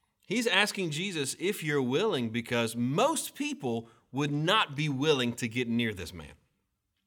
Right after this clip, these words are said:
He's a leper. His uncleanness can jump on me.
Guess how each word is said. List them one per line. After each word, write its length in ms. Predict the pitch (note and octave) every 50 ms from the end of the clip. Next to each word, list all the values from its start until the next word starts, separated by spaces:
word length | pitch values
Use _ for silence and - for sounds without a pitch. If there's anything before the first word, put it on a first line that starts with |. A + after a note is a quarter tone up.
| _ _
He's 180 | - D3 D3 D3+
a 60 | D#3+
leper. 500 | D#3 D3 F3 G3 - - - C3+ - - _ _ _ _ _ _ _ _ _ _ _
His 280 | - F#3 A3 - G3 -
uncleanness 800 | F#3+ G3+ G#3 G3 F#3 F#3+ - F#3 G3+ G#3+ F#3+ E3 D3 D3 D3 -
can 220 | - F3 D#3+ C#3+
jump 320 | B2 C#3 F3+ G3+ G3+ - -
on 340 | F3 F3 E3+ D#3+ D#3 D#3 D#3
me. 380 | D#3 C#3+ A#2+ F#2 - - -